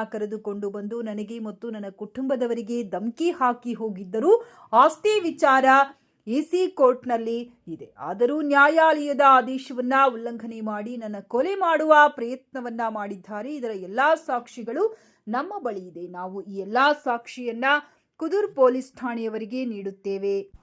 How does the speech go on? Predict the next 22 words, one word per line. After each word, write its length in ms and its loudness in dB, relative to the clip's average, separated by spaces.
"ಆದರೂ 460 12
ನಮಗೆ 380 4
ನ್ಯಾಯ 360 8
ಒದಗಿಸಿ 560 -2
ಕೊಡುತ್ತಿಲ್ಲ. 520 0
ಮುಂದಿನ 380 -2
ದಿನಗಳಲ್ಲಿ 500 -8
ಹೀಗೆ 360 -8
ಆದರೆ 420 -4
ನಾವು 400 -6
ಕುದೂರು 380 -2
ಪೊಲೀಸ್ 440 6
ಠಾಣೆ 320 -10
ಎದುರು 260 -10
ವಿಷವನ್ನ 540 -4
ಕುಡಿದು 340 -4
ಸಾಮೂಹಿಕವಾಗಿ 1300 -4
ಆತ್ಮಹತ್ಯೆ 680 0
ಮಾಡಿಕೊಳ್ಳುತ್ತೇವೆ" 880 -10
ಎಂದು 480 -8
ಆಕ್ರೋಶ 680 2
ಹೊರಹಾಕಿದರು. 1120 -10